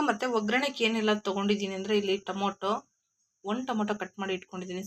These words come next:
ಸಣ್ಣಕ್ಕಾಗಿ, ಹಾಗೆ ಒಂದ್ ಈರುಳ್ಳಿ ಸಣ್ಣಕ್ಕಾಗಿ ಈ ರೀತಿ ಕಟ್ ಮಾಡಿ ಇಟ್ಕೊಂಡಿದ್ದೀನಿ. ನಾನಿಲ್ಲಿ ಕಾಲ್ ಕೆ ಜಿ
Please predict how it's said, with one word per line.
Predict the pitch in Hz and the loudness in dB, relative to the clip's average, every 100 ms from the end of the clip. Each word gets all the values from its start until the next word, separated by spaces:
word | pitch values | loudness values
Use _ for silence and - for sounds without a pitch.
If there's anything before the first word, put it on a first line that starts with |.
| 185 | -6
ಸಣ್ಣಕ್ಕಾಗಿ, | 170 185 180 180 226 285 _ _ _ _ _ - | -6 -8 -8 -6 -6 -6 _ _ _ _ _ -6
ಹಾಗೆ | 220 285 247 | 0 2 2
ಒಂದ್ | 240 247 | 2 2
ಈರುಳ್ಳಿ | 214 254 359 - | 2 0 -4 -6
ಸಣ್ಣಕ್ಕಾಗಿ | 208 202 202 202 202 | -4 -2 -2 0 2
ಈ | 202 | 0
ರೀತಿ | 196 214 | -2 -4
ಕಟ್ | 185 - 196 | -8 -8 -6
ಮಾಡಿ | 202 190 | -4 -4
ಇಟ್ಕೊಂಡಿದ್ದೀನಿ. | - 202 196 185 190 262 349 _ _ _ _ _ _ _ _ _ _ _ _ _ _ _ _ - | -6 -8 -6 -2 -2 -2 -6 _ _ _ _ _ _ _ _ _ _ _ _ _ _ _ _ -8
ನಾನಿಲ್ಲಿ | 226 226 226 - _ _ _ _ _ | -6 -6 -8 -12 _ _ _ _ _
ಕಾಲ್ | 240 240 269 | 8 8 8
ಕೆ | 269 | 2
ಜಿ | 247 | 4